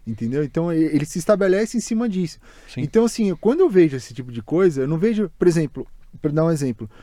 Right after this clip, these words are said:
Speaker 1: recentemente eles tão, é, se não me engano, o Instagram tá testando,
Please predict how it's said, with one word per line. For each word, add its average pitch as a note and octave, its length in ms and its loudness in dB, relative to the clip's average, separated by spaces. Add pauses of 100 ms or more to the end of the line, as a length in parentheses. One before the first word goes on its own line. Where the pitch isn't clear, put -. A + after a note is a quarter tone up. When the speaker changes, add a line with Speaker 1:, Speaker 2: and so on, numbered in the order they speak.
(280)
Speaker 1:
recentemente F#3 800 0
eles C#3 160 0
tão, D#3+ 400 -2
é, C3+ 240 0
se - 120 -8
não D3 80 0
me D3+ 60 0
engano, E3 200 0
o - 20 0
Instagram D3 560 -2 (480)
tá D#3 280 2
testando, E3 800 2